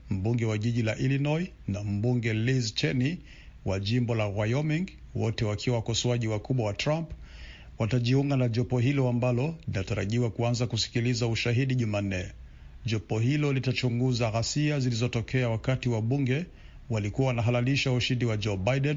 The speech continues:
dhidi ya Trump kwenye uchaguzi wa Novemba mwaka jana. Pelosi alimteua Cheney kwenye jopo hilo wiki mbili zilizopita, wakati uteuzi wa Kissinger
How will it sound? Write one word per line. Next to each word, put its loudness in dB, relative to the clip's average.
dhidi 0
ya -2
Trump 0
kwenye 0
uchaguzi 0
wa 2
Novemba 2
mwaka 0
jana. 0
Pelosi 2
alimteua 2
Cheney 0
kwenye -2
jopo -2
hilo 2
wiki -2
mbili 2
zilizopita, 0
wakati 2
uteuzi 2
wa 2
Kissinger 0